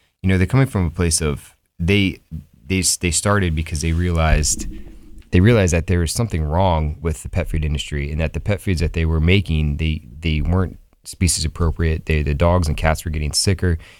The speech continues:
You know, they, they, there was an issue. There was something going on, and 'cause,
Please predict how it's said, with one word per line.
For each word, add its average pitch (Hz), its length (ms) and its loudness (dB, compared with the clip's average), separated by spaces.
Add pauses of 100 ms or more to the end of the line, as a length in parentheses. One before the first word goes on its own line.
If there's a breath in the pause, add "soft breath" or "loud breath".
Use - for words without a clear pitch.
(120)
You 85 80 0
know, 82 100 4
they, 82 180 2
they, 80 320 0 (180)
there 95 100 0
was 85 140 2
an 87 100 4
issue. 101 300 0
There 80 100 -2
was 80 100 -2
something 87 220 2
going 82 200 4
on, 87 220 2
and 73 80 0
'cause, - 200 -6